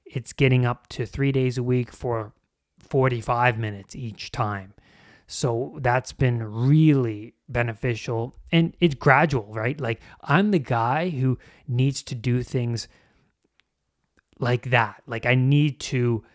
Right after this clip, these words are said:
uh, slowly implement the one percent changes instead of just going all in and just bam, here we go. Because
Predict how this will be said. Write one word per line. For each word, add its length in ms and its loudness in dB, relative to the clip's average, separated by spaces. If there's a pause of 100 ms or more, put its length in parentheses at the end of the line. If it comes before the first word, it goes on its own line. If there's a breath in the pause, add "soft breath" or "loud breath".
(760 soft breath)
uh, 320 -2 (320)
slowly 960 0 (280)
implement 560 -2
the 100 -2
one 400 -2
percent 540 -4
changes 800 -8 (260)
instead 280 0
of 160 -4 (120)
just 240 -10
going 280 0
all 280 -2
in 180 0
and 160 -8
just 260 -8
bam, 380 -2 (400 soft breath)
here 180 2
we 120 -2
go. 200 -4
Because 320 -8